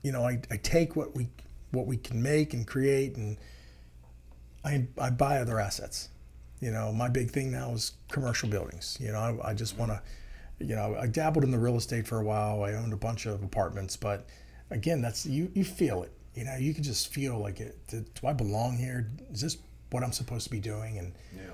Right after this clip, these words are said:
Speaker 1: you know, I believe that everybody has a path already, um, created for them.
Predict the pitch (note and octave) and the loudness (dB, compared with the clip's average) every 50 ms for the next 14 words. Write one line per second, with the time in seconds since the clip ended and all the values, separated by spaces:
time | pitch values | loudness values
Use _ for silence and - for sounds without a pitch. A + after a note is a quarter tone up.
0 | - - - - - - - D3+ C#3+ D3 C#3 C#3 C3+ B2+ - - - - - - | -14 -16 -18 -18 -18 -10 -4 0 2 4 4 4 4 2 0 -6 -12 -18 -20 -20
1 | - - - - - - D3+ F3+ D#3 D#3+ D#3 D3+ C#3+ B2 A2+ A2 G#2 - - - | -18 -18 -18 -10 2 8 10 10 12 12 12 12 12 12 10 6 0 -4 -8 -14
2 | - - - - - F3 D#3+ D#3+ F3+ C3 D3+ C#3+ C#3 A#2+ - C3 C3 A#2+ A#2 A2 | -18 -18 -20 -2 2 6 8 10 10 10 10 8 8 6 4 4 2 2 2 2
3 | G#2+ G2+ F#2+ - - - - - - - - - A2+ A#2+ B2+ - - B2 A#2+ B2 | 2 2 0 -2 -2 -4 -4 -2 0 0 2 2 2 0 0 0 0 0 2 2
4 | B2 B2 B2 B2+ B2 A#2+ A#2+ - - - - - - - - - - - - - | 2 2 2 2 2 0 -2 -6 -12 -18 -18 -20 -20 -20 -20 -20 -20 -18 -10 -6
5 | A2+ G#2+ G#2 G2+ G2 F#2+ F#2+ F#2+ - - - - - - - - - - - - | -4 -4 -2 -2 -4 -4 -6 -10 -12 -16 -18 -20 -20 -20 -20 -20 -20 -20 -20 -18
6 | - - - - B2 B2 B2 C3+ B2+ - - B2 C3 D#3 G3 G#3 | -12 -4 0 0 2 2 2 0 0 0 0 0 0 2 2 0